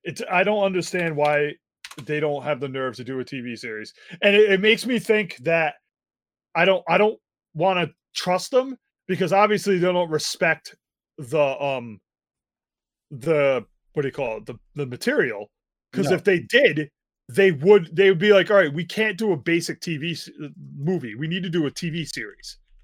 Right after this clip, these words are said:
Speaker 2: Yeah.
Speaker 1: A movie's not enough.
Speaker 2: We need the, at least ten hours they need, at least ten hours.
Speaker 1: Yeah.
Speaker 2: At least.
Speaker 1: Like, it just, it's, it says to me a lack of respect for the, the content.
Speaker 2: Yeah.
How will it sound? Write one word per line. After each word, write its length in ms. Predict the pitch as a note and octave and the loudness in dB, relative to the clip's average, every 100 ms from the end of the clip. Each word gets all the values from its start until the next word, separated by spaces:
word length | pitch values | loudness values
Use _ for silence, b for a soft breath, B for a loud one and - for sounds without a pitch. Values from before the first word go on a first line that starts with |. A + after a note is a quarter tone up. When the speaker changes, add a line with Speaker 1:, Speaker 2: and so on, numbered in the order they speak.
| - | -14
Speaker 2:
Yeah. 220 | C3 A#2 - | -8 -6 -2
Speaker 1:
A 100 | E3+ | 0
movie's 520 | E3+ A3+ F#3 F#3+ C3+ | 2 2 2 0 -2
not 280 | D#3+ F3 F3+ | 0 2 2
enough. 580 | D3 F3+ G2+ - - C3+ | 2 -2 -4 -10 -16 -4
Speaker 2:
We 120 | D3+ | -4
need 120 | F3+ D3 | -4 -6
the, 200 | D#3 D3+ - | -8 -8 -12
at 120 | D#3 D3 | -12 -8
least 340 | F3 G#3+ D3+ | -4 -4 -6
ten 220 | - E3 | -6 -4
hours 520 | D#3 A2+ F#2+ F2 C#2 - | -4 -4 -6 -8 -10 -12
they 140 | F2 | -14
need, 160 | D2+ D2+ | -12 -12
at 80 | |
least 300 | A#2 D#3+ - | -10 -8 -10
ten 160 | - G#2 | -12 -12
hours. 480 | D#2+ A#1+ G#1+ - - _ _ _ _ | -12 -16 -20 -20 -20 _ _ _ _
Speaker 1:
Yeah. 260 | - C3 G2 _ _ _ _ _ - | -10 -8 -10 _ _ _ _ _ -14
Speaker 2:
At 140 | A2 | -12
least. 240 | A2+ F#2 D3+ | -10 -8 -4
Speaker 1:
Like, 240 | C#3 B2 | -4 -4
it 220 | D#3 C#3+ | -8 -8
just, 320 | D#3 C#3 - - _ _ _ _ - | -8 -12 -14 -20 _ _ _ _ -6
it's, 280 | D#3+ - | -6 -6
it 180 | - F#3 | -4 -4
says 380 | - A3 A3 F3+ | -2 2 2 0
to 80 | F3 | -4
me 320 | E3 D#3+ C#3+ | -2 -2 -2
a 100 | C3+ | -4
lack 320 | C3+ C3+ C3 D3 | -4 -2 -4 -6
of 80 | |
respect 420 | B2+ - C#3+ B2+ - | -10 -8 -8 -8 -10
for 100 | B2+ | -10
the, 200 | A#2+ - | -10 -10
the 120 | B2 | -12
content. 460 | G#2+ A#2 G2+ G#2 F#2+ _ _ _ _ _ | -10 -10 -10 -14 -16 _ _ _ _ _
Speaker 2:
Yeah. 240 | A#2+ G#2 | -12 -12